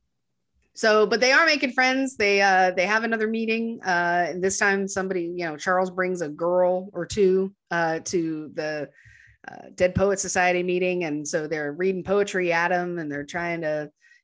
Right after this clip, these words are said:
you know, woo these chicks, 'cause even if they don't like 'em, they're girls. So they gotta, you know, <laughs> they gotta try, I guess. I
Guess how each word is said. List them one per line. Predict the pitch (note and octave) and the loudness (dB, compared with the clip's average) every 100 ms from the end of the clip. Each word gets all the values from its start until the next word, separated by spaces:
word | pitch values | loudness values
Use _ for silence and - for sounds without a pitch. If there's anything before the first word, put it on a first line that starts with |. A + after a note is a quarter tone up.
| - | -12
you | D3 | -6
know, | C#3+ | -6
woo | D3 F3+ F#3 | -4 -4 -2
these | F#3 E3 - | -4 -6 -6
chicks, | - F#3 - - | -4 -4 -4 -8
'cause | D#3 C#3+ C#3+ - | -6 -6 -8 -12
even | B2+ E3+ F3+ | -8 -4 -4
if | E3 | -4
they | E3+ | -4
don't | D#3+ F3 B2 | -4 -6 -4
like | C3 F#3 | -2 -2
'em, | D#3 D#3 | -4 -4
they're | C#3 C3+ | -6 -6
girls. | - E3 D#3 C3+ C3 | -4 -2 -2 -4 -6
So | D#3 | -8
they | C#3 C#3 | -6 -4
gotta, | D3+ C#3 C#3+ | -4 -6 -8
you | F3+ D#3 | -14 -12
know, | C#3+ | -6
<laughs> | - - _ G#3+ | -6 -8 _ -4
they | |
gotta | G3 F#3 F#3 | 0 -2 0
try, | D#3 F#3+ G#3 G3+ F3+ | 2 4 4 4 2
I | E3+ | 0
guess. | F3 F3+ | -2 0
I | B2 | 4